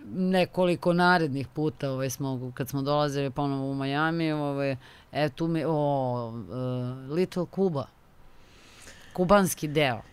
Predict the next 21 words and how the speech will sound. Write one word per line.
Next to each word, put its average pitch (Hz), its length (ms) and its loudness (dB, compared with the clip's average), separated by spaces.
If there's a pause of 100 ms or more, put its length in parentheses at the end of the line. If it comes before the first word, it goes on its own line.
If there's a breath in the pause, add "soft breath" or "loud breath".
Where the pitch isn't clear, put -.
(140)
Majamija, 147 800 0
gde 147 300 -4
je 139 300 2
kao, 160 880 2 (300)
kao 139 220 -2
da 143 120 -6
si - 80 -10
stvarno 160 300 -4
došao 151 300 -4
na 151 80 -6
Kubu. 131 320 -6 (320)
U - 40 -20
sred 175 280 2
bijela 143 280 0
dana, 120 320 -6
svirke 160 520 -6
u 127 40 -10
svakom, 131 640 -10
u 160 120 -6
svakom 143 400 -4
lokalu, 139 720 -2